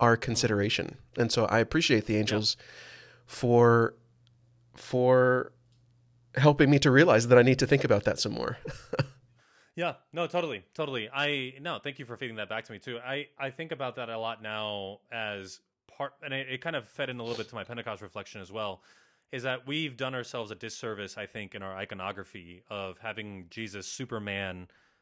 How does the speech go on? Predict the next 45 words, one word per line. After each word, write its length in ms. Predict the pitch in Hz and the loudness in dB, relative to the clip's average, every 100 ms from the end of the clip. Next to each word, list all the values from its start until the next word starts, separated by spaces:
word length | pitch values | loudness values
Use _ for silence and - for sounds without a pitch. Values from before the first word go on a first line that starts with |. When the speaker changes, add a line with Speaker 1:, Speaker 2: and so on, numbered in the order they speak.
| _ - | _ -8
Speaker 2:
uh, 460 | 101 95 90 85 82 | -6 -6 -6 -10 -12
flying 340 | - 113 110 | -10 -8 -8
into 160 | 104 95 | -10 -12
the 80 | 95 | -14
sky 300 | - 107 104 | -10 -8 -8
on 80 | |
the 80 | 98 | -10
Ascension 560 | 90 - 104 - 95 101 | -12 -12 -12 -12 -12 -12
and 160 | 110 104 | -12 -12
the 60 | |
Spirit 320 | 98 - 107 98 | -12 -8 -8 -8
descending 340 | 107 107 98 | -12 -14 -14
as 80 | 90 | -16
a 60 | |
dove. 420 | 80 98 85 80 _ _ _ _ _ | -12 -12 -12 -14 _ _ _ _ _
Like, 220 | 127 123 - | -6 -6 -4
th-, 160 | 151 - | -4 -4
those 260 | 139 170 160 | -4 -4 -6
images 520 | 160 180 147 143 120 | -8 -8 -6 -8 -8
are 640 | 120 113 104 98 92 90 _ _ - | -8 -8 -6 -8 -10 -14 _ _ -10
pedagogical, 840 | 143 107 110 127 120 92 90 123 - | -8 -6 -6 -6 -10 -12 -14 -18 -14
and 140 | 120 | -10
they 80 | 113 | -8
do 260 | 110 131 | -6 -8
grasp 500 | 120 110 104 110 - | -8 -6 -6 -6 -8
at 220 | 120 98 - | -10 -10 -10
some 240 | - 120 | -10 -8
of 100 | 110 | -8
the, 160 | 101 92 | -8 -10
like, 280 | 90 90 _ _ _ _ | -10 -14 _ _ _ _
some 340 | - - 151 147 | -14 -6 -6 -6
of 100 | 117 | -8
the 80 | |
language 720 | 98 101 131 123 107 95 - - | -10 -8 -8 -8 -8 -8 -14 -14
in 200 | 120 104 | -12 -10
the, 200 | 95 98 | -12 -14
in 80 | 117 | -12
the 60 | 107 | -12
New 100 | 87 | -10
Testament, 460 | - 156 - 90 | -8 -8 -8 -12
like 180 | 92 95 - | -10 -10 -8
ascent, 580 | 120 - 123 117 110 95 | -8 -6 -6 -6 -10 -14
descent. 500 | 104 - 101 95 - | -12 -10 -10 -10 -12
Okay, 320 | 143 - 101 110 | -10 -10 -10 -14
okay. 300 | 120 104 87 | -18 -16 -20